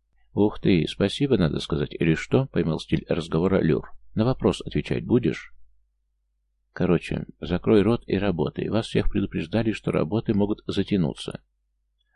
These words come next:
Люр ударил чашку о стол и вышел из вагончика. На следующий день мастер неудачно приготовил себе суп.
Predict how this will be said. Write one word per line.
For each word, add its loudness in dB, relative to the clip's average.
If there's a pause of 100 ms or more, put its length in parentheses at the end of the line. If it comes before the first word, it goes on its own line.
(120)
Люр 8
ударил 2
чашку -2
о 0
стол 0
и 0
вышел 0
из -6
вагончика. -6 (840)
На 2
следующий 2
день 2
мастер 2
неудачно 2
приготовил 0
себе 0
суп. -4